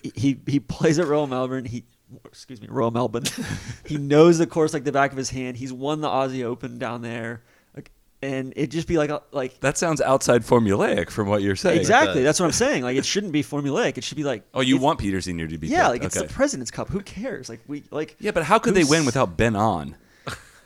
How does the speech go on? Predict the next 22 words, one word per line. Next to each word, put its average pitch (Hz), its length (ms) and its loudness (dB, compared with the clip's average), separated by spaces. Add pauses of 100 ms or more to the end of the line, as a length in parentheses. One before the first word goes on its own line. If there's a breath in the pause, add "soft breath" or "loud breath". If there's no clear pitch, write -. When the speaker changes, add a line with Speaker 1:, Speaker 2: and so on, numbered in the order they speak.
Speaker 1:
Well, 190 300 6
so - 220 6
can - 180 0
Speaker 2:
Think 208 140 6
Speaker 1:
you 302 60 6
Speaker 2:
about 233 100 6
Speaker 1:
imagine, 226 320 6
Speaker 2:
that. 220 60 -2
Speaker 1:
like, 135 200 2
Dustin 160 460 0
Johnson 147 760 -6
or 107 240 -8
J 151 320 -2
T 143 540 -6
or - 100 -8
Bryson 127 580 -2
playing 156 200 -6
against 147 280 -8
Peter 147 300 0
Senior 151 520 4
and 180 180 4
how, 170 340 6